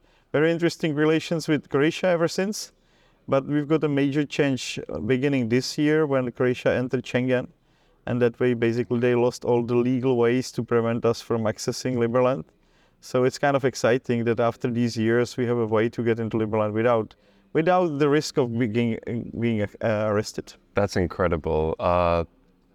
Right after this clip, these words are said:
Speaker 2: no, this, this hits so close to home, uh, being that, uh, my family is from Bosnia, and I, you know, I've, I was raised in America, but the reason we left is, uh, we left as refugees because of the Civil War.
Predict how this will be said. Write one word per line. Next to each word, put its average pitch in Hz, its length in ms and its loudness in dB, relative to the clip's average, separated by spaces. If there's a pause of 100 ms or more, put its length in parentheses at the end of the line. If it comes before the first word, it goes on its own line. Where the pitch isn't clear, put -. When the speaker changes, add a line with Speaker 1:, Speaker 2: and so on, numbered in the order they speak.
(100)
Speaker 2:
no, 95 220 2
this, 98 340 -2
this 107 260 0
hits 95 200 0
so 87 220 0
close 87 300 -2
to 80 120 -2
home, 82 540 -2 (140)
uh, 80 160 -4
being 85 340 0
that, 80 160 2
uh, 82 160 -2
my 90 160 -2
family 87 360 0
is 82 100 -4
from 82 180 -2
Bosnia, 82 720 0 (380)
and 82 200 0
I, 80 340 0 (200)
you 87 120 0
know, 80 180 -2
I've, 82 340 -2
I 98 60 -2
was 92 180 0
raised 101 320 0
in 101 80 0
America, 87 560 0
but 80 340 -2 (680)
the 110 100 2
reason 104 360 2
we 92 120 2
left 92 340 0
is, 82 280 0
uh, 82 160 2
we 87 120 0
left 87 260 0
as 85 160 0
refugees 87 720 0
because 85 360 -4
of 82 100 -2
the 80 80 -2
Civil 80 380 -2
War. 85 420 -2